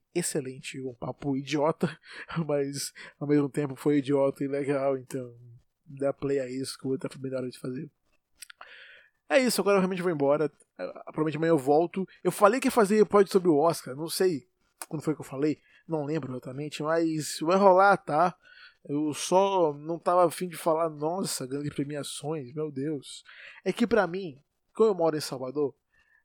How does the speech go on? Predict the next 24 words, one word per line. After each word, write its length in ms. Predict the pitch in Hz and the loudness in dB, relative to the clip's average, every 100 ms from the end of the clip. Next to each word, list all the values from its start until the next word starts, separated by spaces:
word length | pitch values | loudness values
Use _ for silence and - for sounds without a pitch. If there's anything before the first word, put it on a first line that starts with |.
| _ | _
definitivamente 1500 | 160 285 - 277 254 - - 254 294 247 165 165 180 - - | -2 -2 0 -2 0 0 0 2 0 0 -2 -4 -4 -8 0
o 140 | 156 165 | 2 2
ano 140 | 175 | 0
só 140 | - | -4
começa 480 | 175 165 139 139 - | -2 -4 -4 -8 -6
depois 180 | 139 143 | -4 -4
de 60 | 135 | -4
fevereiro. 360 | 139 123 139 - _ _ | -6 -6 -10 -16 _ _
Porque 280 | 160 - 208 | -14 -8 -10
aqui 180 | - 190 | -8 -10
é 20 | |
tudo 180 | - 196 | -6 0
paradaço, 760 | 214 190 135 143 143 - - | 2 2 2 0 0 -2 -6
tudo 200 | 135 160 | 2 4
aqui 160 | 151 165 | 4 0
é 60 | |
muito 600 | 156 165 170 165 160 151 135 - - - - - | 0 0 0 2 6 6 2 -6 -12 -12 -14 -6
estagnado, 720 | - 185 151 135 123 117 - _ _ _ | 0 2 2 0 -2 -12 -20 _ _ _
sabe? 360 | - 160 131 120 | -6 -2 -2 -4
E, 680 | 120 123 139 160 160 156 151 | -14 -16 -14 -14 -16 -12 0
e 40 | |
não 80 | 180 | 4
é 60 | |
ruim, 380 | 196 170 190 135 | 6 6 6 2